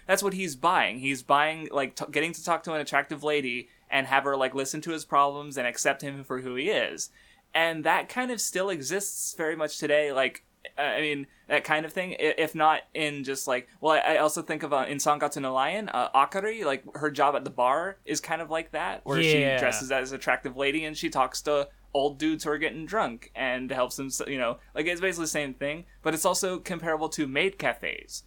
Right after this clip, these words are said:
Speaker 1: which is basically the same
Speaker 2: Yeah.
Speaker 1: thing, but with, like, an otaku bend to it, where these nerds come in, they get to, you know, 'cause it's supposed to be, like, a role play space almost. Um, so, like, Kondo stalking her outside of it is, like, that's not the point. But, um,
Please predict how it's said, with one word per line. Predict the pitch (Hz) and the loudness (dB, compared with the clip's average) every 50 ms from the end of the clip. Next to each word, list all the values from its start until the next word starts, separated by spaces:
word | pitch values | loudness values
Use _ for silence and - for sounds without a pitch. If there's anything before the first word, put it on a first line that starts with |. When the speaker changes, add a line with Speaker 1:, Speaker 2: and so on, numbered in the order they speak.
| _ _ - | _ _ -2
Speaker 1:
which | 147 147 143 | -2 0 0
is | 151 143 143 | 0 2 4
basically | 147 143 139 131 - | 4 6 6 4 2
the | 147 | 0
same | - 151 139 | 0 0 -2
Speaker 2:
Yeah. | 139 | -2
Speaker 1:
thing, | 143 143 135 | -4 -4 -2
but | 135 127 | -2 -4
with, | 135 - | -2 2
like, | 143 131 123 135 | 2 0 2 0
an | 127 | -4
otaku | 123 - - 123 123 - 143 139 139 - - - - _ - | -4 0 2 0 2 0 -2 -8 -8 -10 -14 -20 -20 _ -20
bend | 190 185 233 240 254 226 196 | -8 -4 -2 -2 -2 -2 -4
to | 151 135 110 | -4 -2 -2
it, | 92 82 | -2 -2
where | 98 131 123 120 120 120 110 - - - - - | 0 2 2 2 2 2 -2 -4 -10 -20 -8 -2
these | 147 147 135 127 | -2 -2 0 0
nerds | 135 131 131 - - | -2 -4 -4 -4 -4
come | - 135 135 | -4 -2 -2
in, | 135 139 147 165 170 160 - - | 0 -2 -2 -4 -6 -8 -6 -4
they | 139 135 127 | -2 -2 0
get | 135 131 131 - | -2 -4 -4 -4
to, | - 143 | -6 -6
you | 113 - 147 | -4 -2 -2
know, | 139 131 131 | -2 -2 -2
'cause | 139 165 160 | -2 -4 -2
it's | - - 175 - | -2 -2 -2 -2
supposed | - 196 180 208 202 190 | -2 -2 -2 -2 -2 -2
to | - 170 | -4 -6
be, | 185 175 | -4 0
like, | 165 160 156 151 - | 2 0 0 2 0
a | 147 | -2
role | 135 147 147 147 | 0 2 0 0
play | 147 - 143 131 | 0 0 -2 -2
space | 127 - - - 113 85 - - | -2 -4 -2 -2 -2 0 -2 -4
almost. | - 123 127 113 104 78 67 - - - - - _ _ _ _ _ _ - | -4 -4 -4 -4 -4 -6 -6 -8 -8 -10 -12 -14 _ _ _ _ _ _ -6
Um, | 120 123 117 110 113 104 113 120 - _ _ _ _ _ - | -4 -2 -2 -4 -6 -10 -12 -14 -16 _ _ _ _ _ 0
so, | - 180 151 | 4 6 6
like, | 147 143 131 | 6 6 4
Kondo | - 160 151 147 143 147 143 139 131 120 - _ - | 6 4 4 6 6 4 4 4 2 0 -4 _ -4
stalking | - - - 165 156 156 - 170 156 | -2 2 6 6 6 6 4 2 0
her | 143 147 143 139 - | 2 2 2 2 2
outside | 135 139 - - 147 143 143 | 2 2 2 4 4 4 4
of | 135 | 0
it | 135 127 - | -2 -2 0
is, | 135 135 135 127 131 127 123 | -2 -2 -2 -4 -6 -8 -6
like, | 123 131 135 131 123 | -2 -2 -2 0 0
that's | 143 135 - 147 | -2 0 0 0
not | 139 131 | 0 -2
the | - - | -2 -4
point. | - - 147 135 117 107 104 - - _ _ _ _ _ - | -4 -2 0 0 0 0 -2 -6 -12 _ _ _ _ _ -16
But, | - 131 131 127 120 - | -4 2 2 2 4 2
um, | - 120 113 110 107 104 107 110 | 0 -2 -2 -2 -4 -6 -8 -10